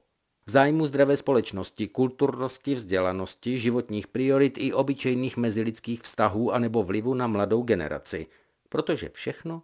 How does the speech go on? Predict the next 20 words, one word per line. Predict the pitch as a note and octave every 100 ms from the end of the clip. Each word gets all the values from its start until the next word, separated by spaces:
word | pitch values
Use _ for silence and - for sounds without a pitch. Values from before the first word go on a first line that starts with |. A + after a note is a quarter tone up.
| _
souvisí | - G2 F#2 - -
se | -
vším. | - - - - _ _ _ _ _ G2
Mezinárodní | G#2+ E3 E3 D3 A#2+ G2
folklorní | E2 A#2 B2+ D3 C#3 A#2+ E2+
festival | A2+ - C3 B2+ A#2
v |
Červeném | - A#2+ C3 G2
Kostelci | - A2 - C3 A#2+ A#2+
udržuje | C3 C3+ C3 B2 E2+
tradice | - A2 A#2 - D#2+
naše | E2+ - C3+ C#3 - - -
a | A2+
zároveň | C3 D3+ D#3+ D#3 D3+
je | B2+
propojuje | - A2+ A2+ B2+ B2 B2+
s | -
tradicemi | G2+ G2+ A2 A#2 B2+
ze | A#2
světa. | - - C#2 - -